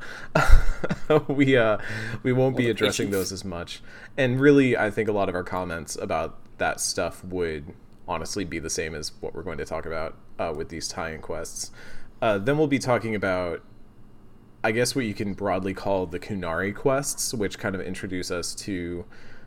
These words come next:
Speaker 1: the point of friction that will become the centerpiece of Act Two, which is, uh, the Kunari that have been stranded, quote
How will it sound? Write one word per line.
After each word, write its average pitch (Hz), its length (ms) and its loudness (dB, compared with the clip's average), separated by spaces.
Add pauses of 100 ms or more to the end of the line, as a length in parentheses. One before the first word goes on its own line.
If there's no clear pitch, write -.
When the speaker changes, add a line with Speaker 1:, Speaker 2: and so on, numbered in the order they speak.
(200)
Speaker 1:
the 107 280 0
point 120 240 -2
of 101 80 -2
friction 107 320 0
that 90 80 0
will 95 100 -2
become 101 240 -6
the 92 80 -2
centerpiece 92 580 -2
of 92 140 -6
Act 82 160 -4
Two, 98 260 -2
which 95 160 -4
is, 87 300 -10
uh, 82 380 -4 (180)
the 92 100 -6
Kunari 90 540 -4
that 87 160 -6
have 92 400 -8
been 85 380 -6
stranded, 95 640 -6 (500)
quote 104 320 0